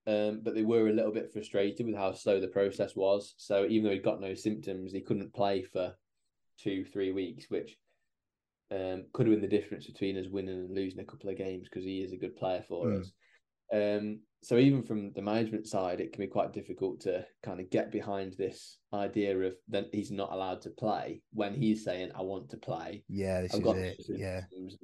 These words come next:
Speaker 1: It's, it's, it's really difficult. Um, and it's,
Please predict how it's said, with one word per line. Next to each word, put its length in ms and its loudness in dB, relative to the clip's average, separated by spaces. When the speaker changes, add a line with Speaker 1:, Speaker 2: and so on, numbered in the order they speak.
Speaker 1:
It's, 340 -2
it's, 260 -4
it's 220 2
really 260 10
difficult. 680 -2
Um, 480 -4
and 100 4
it's, 140 2